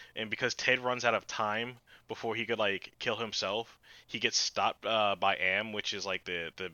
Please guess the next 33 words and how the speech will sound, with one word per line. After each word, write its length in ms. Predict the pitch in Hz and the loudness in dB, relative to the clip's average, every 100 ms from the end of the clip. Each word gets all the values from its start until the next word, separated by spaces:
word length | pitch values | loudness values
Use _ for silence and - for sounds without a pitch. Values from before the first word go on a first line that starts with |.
| 87 | -2
main 240 | 98 101 | 0 2
antagonist 520 | 92 - 92 98 107 | -2 0 2 2 -2
of 100 | 110 | -6
this 180 | 110 107 | -8 -10
thing. 220 | - 117 113 | -8 -6 -8
It's 140 | 98 | -10
called, 200 | - 101 | -6 -2
like, 140 | 98 | -2
the 140 | - 92 | -2 -2
Allied 320 | 98 101 92 | 2 2 2
Master 260 | 95 95 - | 0 -2 -4
Computer, 440 | 95 92 95 113 - | -10 -8 -6 -8 -8
which 180 | 92 - | -8 -8
is 100 | 87 | -8
Am. 300 | - 90 101 120 _ - - - - - _ 117 | -6 -6 -6 -10 _ -20 -20 -20 -20 -20 _ 8
Um, 460 | 110 101 90 85 82 _ - - - | 8 8 2 -4 -12 _ -20 -4 10
and 360 | 123 113 107 104 | 10 10 6 -2
because 460 | 120 131 123 123 | 0 4 4 4
of, 300 | 127 120 110 | 2 0 2
like, 200 | 110 104 | 0 0
how 560 | - 117 113 113 107 92 _ | 4 4 4 2 -2 -4 _
all 200 | 123 117 | 2 2
this 180 | 110 104 | 2 -2
went 180 | 117 107 | -4 2
down, 540 | 120 175 139 107 101 - - _ | 8 8 8 0 -4 -10 -18 _
Am 200 | 120 135 | 4 4
can't 300 | 135 - 123 | 2 -2 -2
restore 640 | 104 - - 135 143 110 101 - - - _ | -2 -4 0 0 0 -2 -8 -14 -20 -20 _
the 120 | 113 | -2
other 220 | 110 135 156 | 4 6 4
four 260 | - 104 | 0 -6
to 100 | 98 | -6
life 380 | 95 156 135 110 | 0 2 2 0